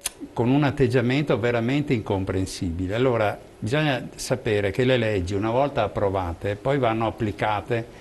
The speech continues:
bisogna fare i decreti attuativi, le delibere attuative delle leggi.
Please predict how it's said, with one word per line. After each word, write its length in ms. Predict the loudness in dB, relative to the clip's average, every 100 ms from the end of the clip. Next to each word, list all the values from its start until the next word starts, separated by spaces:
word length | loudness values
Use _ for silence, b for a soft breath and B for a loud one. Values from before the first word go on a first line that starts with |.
| B
bisogna 260 | -2 0 0
fare 560 | 0 2 4 4 2 -8 B B B -12
i 100 | -4
decreti 420 | -2 0 0 0 -4
attuativi, 720 | -4 -6 -4 -2 2 2 2
le 120 | 0
delibere 560 | 0 2 4 4 4 2
attuative 680 | 0 -2 0 2 4 4
delle 240 | 0 -2 -2
leggi. 420 | -2 -4 -6